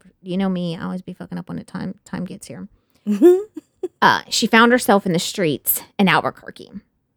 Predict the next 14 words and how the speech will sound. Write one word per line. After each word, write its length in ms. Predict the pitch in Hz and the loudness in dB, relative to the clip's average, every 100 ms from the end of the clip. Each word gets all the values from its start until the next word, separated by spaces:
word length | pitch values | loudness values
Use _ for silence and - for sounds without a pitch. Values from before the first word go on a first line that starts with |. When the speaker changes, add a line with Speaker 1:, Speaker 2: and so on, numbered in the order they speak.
| _ _ _ _ _ _ - | _ _ _ _ _ _ -6
Speaker 1:
Remember, 340 | 202 196 180 | 0 2 2
they 160 | 156 165 | 2 2
live 160 | 214 | 2
in 100 | 233 | 0
Ele-, 220 | 208 190 - | 0 -2 0
Elephant 460 | 180 175 - 240 - | 2 2 0 -6 -4
Butte 260 | 170 147 - _ _ | -4 -4 -6 _ _
next 280 | - - - | -6 -6 -10
to 40 | |
Truth 240 | - 185 185 | -6 -6 -4
and 120 | 226 | -4
Consequences, 760 | 254 - - - 135 113 95 - _ _ _ _ _ | -4 -6 -8 -10 -10 -10 -12 -14 _ _ _ _ _
but 120 | - | -8
Cynthia 680 | - 262 247 196 165 165 | 0 2 2 2 4 2